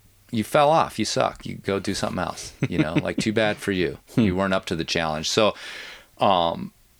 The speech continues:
Speaker 1: yeah, so that, that's the, the Learning to Fly thing is, was, and I, I, I think I set it up like that in that article. Um, and then there was the whole taping thing too, but that,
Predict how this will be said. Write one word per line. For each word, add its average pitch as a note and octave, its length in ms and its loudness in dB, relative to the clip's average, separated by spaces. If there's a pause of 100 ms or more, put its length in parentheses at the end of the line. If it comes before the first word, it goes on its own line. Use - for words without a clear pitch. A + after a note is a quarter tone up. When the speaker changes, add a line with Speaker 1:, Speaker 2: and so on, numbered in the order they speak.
Speaker 1:
yeah, A#2 200 6
so - 160 -2
that, D#3 280 6
that's E3 260 4
the, B2 120 2
the A#2 100 4
Learning C3 280 4
to A2 60 4
Fly A#2+ 220 4
thing G2+ 240 0
is, F2+ 260 -2
was, A2 380 2
and G#2+ 100 0
I, G#2 200 2
I, G#2 280 -2 (140)
I G#2 120 -2
think B2 200 -2
I G#2+ 60 6
set A2+ 240 2
it F#2 100 2
up F#2+ 180 2
like F2+ 200 0
that E2+ 240 2
in E2+ 160 -2
that D#2+ 280 -2
article. F#2 760 -2
Um, D#2+ 420 -4 (920)
and A#2 80 4
then A2+ 120 6
there G#2 80 6
was F#2 100 2
the F2 120 2
whole D#2+ 120 2
taping D#2 380 -4
thing C#2+ 200 -8
too, D2 160 -6
but D2 140 -6
that, D#2+ 200 -2